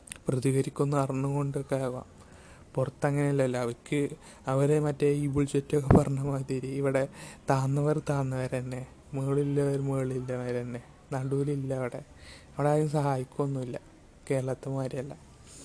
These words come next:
അപ്പം അവരും മനുഷ്യർ, നമ്മൾ, നിങ്ങൾ മാക്സിമം നിങ്ങൾ വലിയ ക്ലിനിക്കൊക്കെ പോകാൻ നോക്കും, ഡോക്ടേഴ്സിൻ്റെ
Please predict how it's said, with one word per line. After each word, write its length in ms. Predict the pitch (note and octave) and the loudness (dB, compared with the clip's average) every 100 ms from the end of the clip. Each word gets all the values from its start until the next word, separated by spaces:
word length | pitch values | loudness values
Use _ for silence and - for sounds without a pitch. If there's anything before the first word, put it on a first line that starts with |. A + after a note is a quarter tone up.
| - - - - - - | -18 -18 -20 -20 -20 -20
അപ്പം 300 | - D3 D3 - - - - - - - - - - - - | -2 -2 -2 -10 -20 -20 -20 -20 -20 -20 -20 -20 -20 -20 -4
അവരും 340 | C#3+ C#3 D#3 F3+ | 2 4 4 4
മനുഷ്യർ, 360 | F3 D#3+ E3 | 4 2 0
നമ്മൾ, 280 | D#3 D3 C#3 C#3 C#3 D3+ - D#3 | 2 2 2 0 0 -2 -6 -2
നിങ്ങൾ 280 | D#3+ E3 F#3 F#3+ E3 - C#3+ | 0 2 4 2 -2 -6 -4
മാക്സിമം 600 | C#3+ C3+ - D3+ D#3+ F3 F3 - - - | -2 -4 -4 -4 -2 -2 -4 -18 -20 -6
നിങ്ങൾ 260 | D3 C#3+ | 0 2
വലിയ 200 | D3+ D3+ | 4 4
ക്ലിനിക്കൊക്കെ 720 | D3 - B2+ B2+ - D3 C#3+ D#3+ D#3+ | 0 -2 -4 -4 -2 -2 0 2 2
പോകാൻ 300 | C#3+ B2+ A#2+ | 2 -4 -6
നോക്കും, 300 | A2+ - A#2+ | -10 -8 -6
ഡോക്ടേഴ്സിൻ്റെ 720 | A#2 - - A#2+ A#2+ A#2+ A#2 | -6 -10 -12 -12 -10 -10 -10